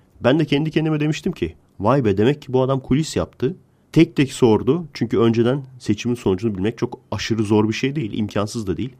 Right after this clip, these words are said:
Herhalde tek tek sordu insanlara, onlar da işte "Sana oy vereceğiz." dediler. Yani adam bir şey biliyor ki bu kadar emin konuşuyor. Ondan sonra bir çıktı,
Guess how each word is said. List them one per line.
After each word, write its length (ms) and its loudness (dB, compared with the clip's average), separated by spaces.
Herhalde 420 6
tek 220 2
tek 140 0
sordu 300 4
insanlara, 500 0
onlar 380 2
da 40 -2
işte 180 -2
"Sana 240 2
oy 140 4
vereceğiz." 400 -2
dediler. 380 -6
Yani 120 -2
adam 360 4
bir 80 -4
şey 280 4
biliyor 240 4
ki 120 0
bu 80 0
kadar 200 4
emin 220 4
konuşuyor. 460 0
Ondan 200 2
sonra 240 0
bir 60 -4
çıktı, 440 -6